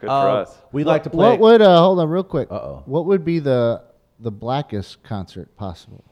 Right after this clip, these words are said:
Speaker 3: if we were to roll through?
Speaker 2: If the blackest concert
Speaker 1: Is it that
Speaker 2: possible?
Speaker 1: M C Hammer tour?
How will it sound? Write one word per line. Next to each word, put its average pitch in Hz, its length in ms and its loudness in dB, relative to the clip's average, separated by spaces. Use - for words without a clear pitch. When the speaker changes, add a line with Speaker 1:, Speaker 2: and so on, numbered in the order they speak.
Speaker 3:
if - 40 -20
we 110 60 -16
were 98 100 -10
to 92 60 -14
roll 92 240 -14
through? 82 320 -18
Speaker 2:
If 82 140 -14
the 87 120 -14
blackest 104 600 -10
concert 135 420 -8
Speaker 1:
Is 151 100 -4
it 131 120 -2
that - 0 -
Speaker 2:
possible? 170 180 -2
Speaker 1:
M 127 120 -4
C 165 180 -8
Hammer 170 280 -10
tour? 220 360 -10